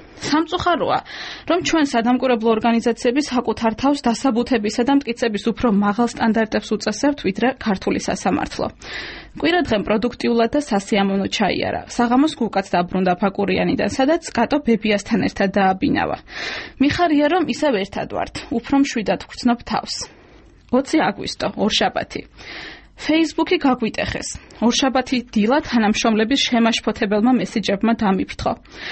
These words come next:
შევარდი ინტერნეტში, ყველა გვერდი მუშაობდა, ჩვენი კი მიუწვდომელი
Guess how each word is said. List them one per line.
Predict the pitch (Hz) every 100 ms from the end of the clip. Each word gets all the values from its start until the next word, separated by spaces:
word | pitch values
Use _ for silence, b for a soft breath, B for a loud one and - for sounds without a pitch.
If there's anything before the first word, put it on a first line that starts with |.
| B B
შევარდი | - 285 285 285 285
ინტერნეტში, | 294 196 196 - 196 -
ყველა | - 226 233
გვერდი | 226 220 208
მუშაობდა, | 208 190 - 185 - -
ჩვენი | - 254 262
კი | 285
მიუწვდომელი | 285 220 220 - 196 190 185